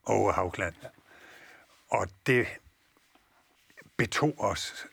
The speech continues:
Speaker 2: sådan, at, øh, vi meget hurtigt skulle ind og se den en gang til. Altså, der, der blev jeg solgt igen til opera. Og det er faktisk den første opera, vi hørte.
Speaker 1: Mhm.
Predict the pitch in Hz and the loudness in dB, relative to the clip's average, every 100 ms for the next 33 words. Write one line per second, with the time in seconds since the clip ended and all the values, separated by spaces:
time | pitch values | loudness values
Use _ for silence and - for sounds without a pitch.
0 | - - 104 101 92 - 101 87 87 98 | -8 -4 -4 -4 -6 -2 -2 -2 -2 0
1 | 107 117 85 98 101 80 - - - 110 | 2 2 0 0 0 -4 -14 -12 -4 -2
2 | 104 90 - 104 98 92 98 95 85 - | -2 -2 -2 -4 -4 -6 -4 -4 -4 -6
3 | 92 71 - - - - 98 - 98 139 | -6 -6 -16 -20 -14 -6 -6 -6 -4 0
4 | 113 - - - - 135 127 117 104 98 | 0 -4 -18 -20 -2 -2 0 -2 -2 -2
5 | - 113 110 - - - - - 113 104 | -2 -4 -4 -14 -20 -20 -20 -10 -6 -2
6 | 98 90 - - - - - 113 101 101 | -2 -4 -16 -20 -20 -18 -6 -2 0 0
7 | 85 76 - - - - - - - - | 0 -2 -6 -20 -20 -20 -20 -4 -4 -2
8 | 120 - 113 - 127 - 104 87 123 123 | -4 0 -2 -2 -10 -10 -8 -4 -4 -4
9 | - 104 101 92 82 - _ _ - - | -6 -8 -6 -6 -6 -10 _ _ -20 -20
10 | - - - - - - _ _ _ _ | -20 -20 -20 -20 -20 -20 _ _ _ _
11 | _ _ - 98 90 104 110 - - - | _ _ -8 -2 0 0 0 -6 -14 -8
12 | 123 123 | -8 -8